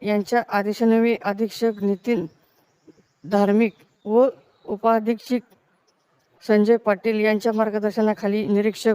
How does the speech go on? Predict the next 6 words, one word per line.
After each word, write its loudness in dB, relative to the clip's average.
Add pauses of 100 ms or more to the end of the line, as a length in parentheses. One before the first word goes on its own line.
(100)
पंकज 0
कुंभार, 0 (500)
दुय्यम 4
निरीक्षक 0 (880)
श्रद्धा 0
गर्दे 0